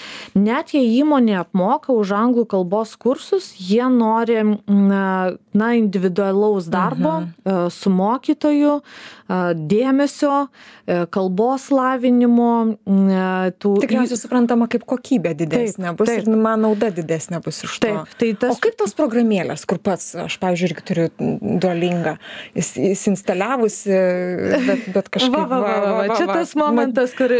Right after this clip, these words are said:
Speaker 1: mes turim daug ką instaliavęsi, o ką naudojam iš tikro.
Speaker 2: Taip, Rita, labai trumpai, nes man jau kužda ausį, kad
Speaker 1: Gerai.
Speaker 2: baigiam.
Speaker 1: Tai iš esmės svarbiausias momentas bus motyvacija. Kiek norite ir galite,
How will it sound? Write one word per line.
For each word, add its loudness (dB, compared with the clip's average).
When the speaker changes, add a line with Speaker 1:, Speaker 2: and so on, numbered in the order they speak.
Speaker 1:
mes -2
turim 2
daug 2
ką 0
instaliavęsi, 0
o 2
ką -2
naudojam 2
iš -2
tikro. -4
Speaker 2:
Taip, 0
Rita, 0
labai 0
trumpai, 0
nes -4
man 0
jau 0
kužda 0
ausį, 0
kad 2
Speaker 1:
Gerai. -2
Speaker 2:
baigiam. 0
Speaker 1:
Tai 2
iš -2
esmės 0
svarbiausias -2
momentas 0
bus -2
motyvacija. -2
Kiek 0
norite 2
ir -2
galite, -2